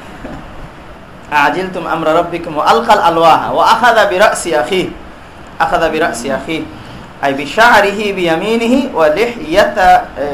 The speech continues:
লিহ-, লিহইয়াতিহি বিশিমালি, মানে চুল ধরছে ডান হাতে আর দাড়ি ধরছে বাম হাতে।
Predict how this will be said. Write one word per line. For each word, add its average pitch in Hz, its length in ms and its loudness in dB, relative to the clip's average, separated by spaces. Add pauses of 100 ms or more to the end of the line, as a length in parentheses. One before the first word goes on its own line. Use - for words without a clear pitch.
(140)
লিহ-, 233 260 -6 (840)
লিহইয়াতিহি 202 840 -2
বিশিমালি, 165 640 -2 (420)
মানে 143 200 -8
চুল 294 240 -2
ধরছে 180 280 0
ডান 220 200 4
হাতে 196 300 0 (680)
আর 143 140 2 (100)
দাড়ি 170 200 2
ধরছে 196 400 0 (600)
বাম 196 220 4
হাতে। - 200 -8